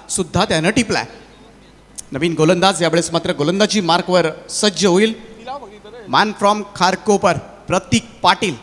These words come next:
यावेळेस गोलंदाजी मार्कवर. दुसरं षटकाची जबाबदारी मात्र त्याच्यावर आली आहे. खूप चांगली match पाहायला मिळेल. उस्मान पटेल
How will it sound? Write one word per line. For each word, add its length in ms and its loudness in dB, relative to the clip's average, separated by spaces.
यावेळेस 280 0
गोलंदाजी 400 0
मार्कवर. 380 0
दुसरं 540 0
षटकाची 520 -2
जबाबदारी 520 -2
मात्र 280 0
त्याच्यावर 400 -2
आली 160 2
आहे. 100 -2
खूप 180 -2
चांगली 260 2
match 280 2
पाहायला 340 0
मिळेल. 280 0
उस्मान 500 -2
पटेल 440 -6